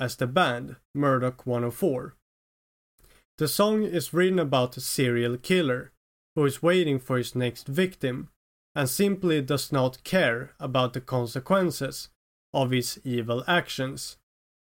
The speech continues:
Uh, this is what I consider to be very philosophical in Murdoc One oh four's lyrics.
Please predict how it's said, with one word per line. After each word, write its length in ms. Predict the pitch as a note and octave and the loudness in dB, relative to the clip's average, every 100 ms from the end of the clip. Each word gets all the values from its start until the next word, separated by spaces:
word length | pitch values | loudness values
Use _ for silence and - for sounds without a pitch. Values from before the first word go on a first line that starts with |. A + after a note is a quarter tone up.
| _ | _
Uh, 160 | C#3 C3 | 0 0
this 320 | B2+ G#3 - | 2 0 2
is 180 | F3+ - | -2 0
what 140 | D3 | 2
I 80 | C3 | 2
consider 580 | B2 C3 - G3+ F3+ C3 | 2 -4 0 2 2 0
to 120 | B2 | -2
be 320 | B2+ B2+ A#2+ B2 | -2 0 0 -2
very 340 | A#2+ B2 A#2+ | 0 0 0
philosophical 1080 | - C3 B2 B2+ - F#3+ - C#3+ B2+ B2 B2+ _ _ _ | 0 -2 -2 0 2 2 0 -4 -2 -4 -6 _ _ _
in 140 | D3+ C3 | -2 2
Murdoc 380 | B2+ B2+ B2+ B2+ - | 4 2 0 -6 -16
One 480 | - F3+ D3 B2 | -16 -8 -2 0
oh 60 | A#2+ | 0
four's 480 | - B2 A#2+ A#2 - | -2 -2 0 -2 -2
lyrics. 640 | E3 F#3+ D#3 C3 - - | 2 2 2 -2 -10 -14